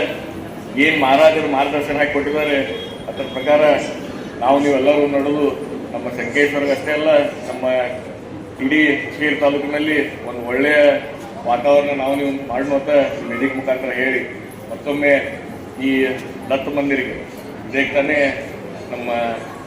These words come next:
ಹಿರಿಯರಂತ ಗಜವನ್ನ ಹೇಳಿದಾಗ ಈಗಾಗಲೇ ನಮ್ಮ ತಂದೆಯವರಾಗ್ಲಿ ನಮ್ಮ ಚಿಕ್ಕಪ್ಪರ ರಮೇಶ್ ಕತ್ತಿಯವರಾಗ್ಲಿ ಅದಕ್ಕೆ ಅನುದಾನ ಕೊಟ್ಟ ಗುಡಿಯನ್ನ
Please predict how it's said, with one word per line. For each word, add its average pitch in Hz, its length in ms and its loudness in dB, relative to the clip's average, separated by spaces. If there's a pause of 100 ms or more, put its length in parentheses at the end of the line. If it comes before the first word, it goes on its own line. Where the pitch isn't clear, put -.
(380)
ಹಿರಿಯರಂತ 139 440 4 (100)
ಗಜವನ್ನ 139 360 2 (100)
ಹೇಳಿದಾಗ 143 320 2 (1600)
ಈಗಾಗಲೇ 147 360 4 (360)
ನಮ್ಮ 127 180 0 (260)
ತಂದೆಯವರಾಗ್ಲಿ 151 720 4 (100)
ನಮ್ಮ 143 180 0 (500)
ಚಿಕ್ಕಪ್ಪರ 139 380 0 (160)
ರಮೇಶ್ 131 280 -4
ಕತ್ತಿಯವರಾಗ್ಲಿ 139 560 0 (420)
ಅದಕ್ಕೆ 117 220 -8
ಅನುದಾನ 139 380 0
ಕೊಟ್ಟ 139 160 -2 (400)
ಗುಡಿಯನ್ನ 139 380 2